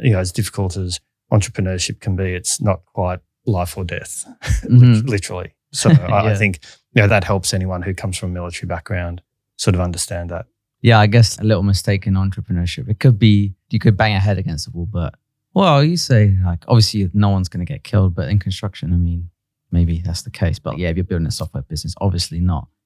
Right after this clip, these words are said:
Speaker 2: You've obviously done some time on the battlefield. What are some of the key kind of experiences and lessons from there?
Speaker 1: Yeah, every war zone is different. East Timor, when I was there in two thousand, had gone through a fairly horrific period with a lot of the population killed or displaced.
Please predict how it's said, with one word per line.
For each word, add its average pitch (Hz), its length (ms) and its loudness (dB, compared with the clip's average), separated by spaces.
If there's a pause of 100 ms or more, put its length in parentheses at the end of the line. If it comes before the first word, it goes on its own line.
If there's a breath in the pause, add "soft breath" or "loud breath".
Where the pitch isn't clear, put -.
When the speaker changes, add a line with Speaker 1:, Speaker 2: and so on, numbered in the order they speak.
(140)
Speaker 2:
You've 131 160 6
obviously 127 240 0
done 110 160 4
some 101 180 0
time 104 220 0
on 92 60 0
the 87 60 -2
battlefield. 85 520 -2
What 101 100 -6
are 82 40 -6
some 104 180 2
of 92 80 2
the 90 300 -2
key 101 420 2 (320)
kind - 180 0
of 87 100 0
experiences 92 540 0
and 90 100 -2
lessons 95 340 -4
from 92 180 -2
there? 87 260 -4 (180)
Speaker 1:
Yeah, 175 200 4 (100)
every 135 200 6
war 120 200 4
zone 110 220 0
is 101 120 -2
different. 123 400 -2 (380)
East 113 300 2
Timor, 107 640 0 (340 soft breath)
when 104 400 0
I 95 80 -2
was 92 180 -6
there 104 160 -2
in 92 140 -6
two - 180 -6
thousand, 98 520 2 (280)
had 123 140 0
gone 104 200 2
through 98 180 -4
a 92 40 -4
fairly 95 300 -4
horrific 98 420 -8 (260)
period 95 500 0 (200)
with 101 460 -4
a - 60 -4
lot 98 160 2
of 92 60 -6
the 101 60 -8
population 95 680 -4
killed 95 280 -4
or 92 100 -6
displaced. - 640 -6